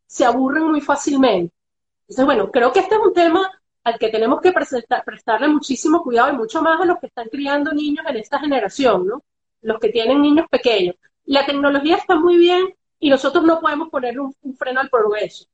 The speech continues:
Y creo que la tecnología no es buena o mala en sí misma. La tecnología o se usa bien o se usa mal. Y es allí donde está el trabajo de los padres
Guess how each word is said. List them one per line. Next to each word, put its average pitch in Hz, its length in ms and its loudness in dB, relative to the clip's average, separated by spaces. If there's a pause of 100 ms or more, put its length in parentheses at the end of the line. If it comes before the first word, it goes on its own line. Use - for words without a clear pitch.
(640)
Y 233 100 -6
creo 269 200 2
que 370 60 2
la 320 100 2
tecnología 254 460 0
no 294 100 0
es 294 100 -6
buena 285 300 0
o 269 60 0
mala 254 260 0
en 269 80 -8
sí - 180 -16
misma. 269 380 -12
La - 80 -12
tecnología 403 560 -2 (280)
o 262 100 2
se 240 160 0
usa 269 280 2
bien 339 400 4
o 285 100 -4
se 247 160 -8
usa 247 280 -4
mal. 220 340 0 (380)
Y 294 140 0
es 339 100 2
allí 330 400 0
donde 240 220 -2
está - 180 -6
el 240 60 -8
trabajo 269 440 2
de 285 80 -2
los 226 180 -8
padres 220 600 0